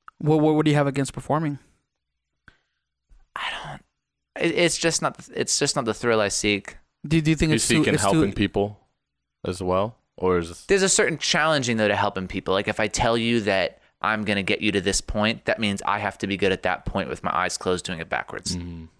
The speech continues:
Speaker 2: That's what I like about it.
Speaker 1: Hmm.
Speaker 2: You know, 'cause I truly every time have to be the best in the room.
Speaker 1: Yeah.
Speaker 2: You know?
Speaker 1: So
Speaker 2: And
Speaker 1: you,
Speaker 2: I'm,
Speaker 1: so you
Speaker 2: like,
Speaker 1: have that competitive nature?
Speaker 2: For sure. And, like, nine times out of ten, I'm the best in the room. But I, a lot of, but I, I, and I'm very honest, too. If there's someone who's better, I just,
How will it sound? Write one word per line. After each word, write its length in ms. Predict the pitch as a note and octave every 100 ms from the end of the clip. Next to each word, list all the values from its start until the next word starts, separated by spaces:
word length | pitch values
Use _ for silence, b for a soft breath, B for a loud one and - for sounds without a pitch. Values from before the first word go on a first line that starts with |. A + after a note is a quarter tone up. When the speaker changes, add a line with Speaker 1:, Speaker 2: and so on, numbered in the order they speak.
| _
Speaker 2:
That's 260 | A#2+ G#2 -
what 100 | F2+
I 80 | E2+
like 220 | D#2 E2
about 260 | D#2+ D2+ D2
it. 100 | - _ _ _ _ _
Speaker 1:
Hmm. 460 | D#3 D3+ D3+ C#3 B2
Speaker 2:
You 80 | A2
know, 160 | G#2
'cause 160 | G#2+ G#2+
I 120 | A#2
truly 460 | - B2+ A#2+ A#2+ -
every 280 | A2 G#2 G#2
time 260 | - G2+
have 140 | F#2 -
to 60 | F#2
be 120 | F2+
the 100 | F2+
best 300 | F2 E2+ -
in 80 | F2+
the 100 | F2
room. 240 | E2 D#2+ _ -
Speaker 1:
Yeah. 280 | C#3+ C#3+ B2+ - _ _ _ _ -
Speaker 2:
You 120 | F#2
know? 240 | F2+ F2 F#2+
Speaker 1:
So 80 | -
Speaker 2:
And 80 | D#3
Speaker 1:
you, 60 |
Speaker 2:
I'm, 60 | E3+
Speaker 1:
so 80 | E3+
you 40 |
Speaker 2:
like, 100 | E3
Speaker 1:
have 120 | E3
that 120 | D#3 -
competitive 480 | D3 D3 C#3 C#3
nature? 380 | C#3 C#3 - D#3+ -
Speaker 2:
For 140 | F3
sure. 160 | D#3 C3
And, 80 | C#3+
like, 140 | D#3+
nine 240 | G3 F#3+
times 260 | D3+ C3 G#2
out 80 | F#2
of 80 | F2
ten, 200 | F2+ E2+
I'm 140 | E2+
the 60 | E2
best 240 | D#2+ -
in 40 | F2
the 60 |
room. 160 | E2+ F2
But 100 | F2+
I, 120 | F2+
a 100 | G#2
lot 200 | G#2+ G#2
of, 180 | G#2 G2
but 120 | F#2
I, 240 | - A2 -
I, 140 | A2+ -
and 120 | E3
I'm 160 | F#3+ E3
very 200 | G3+ F3
honest, 320 | D#3+ - -
too. 140 | B2+
If 100 | F#2
there's 180 | G2+ F#2+
someone 420 | G2+ G2 G2 G2 B B
who's 140 | A#2 F#2+
better, 260 | G#2+ A2
I 100 | F#2
just, 240 | F#2 F2+